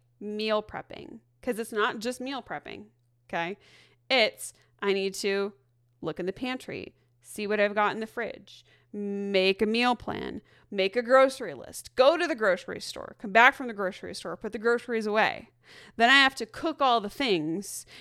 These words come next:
and then I have to portion all the things, right?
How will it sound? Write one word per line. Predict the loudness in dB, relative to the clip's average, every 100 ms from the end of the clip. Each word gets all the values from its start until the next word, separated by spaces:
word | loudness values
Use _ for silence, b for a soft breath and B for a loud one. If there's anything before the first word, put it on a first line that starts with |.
| B
and | 2
then | 4
I | 4 2
have | 0 -2
to | -8 -10 -12 _ _
portion | 2 2 0 -4
all | -4
the | -8
things, | -14 -18 -18 -20 -20 _ _ _ _ _ _ _ _ _ _
right? | 2 2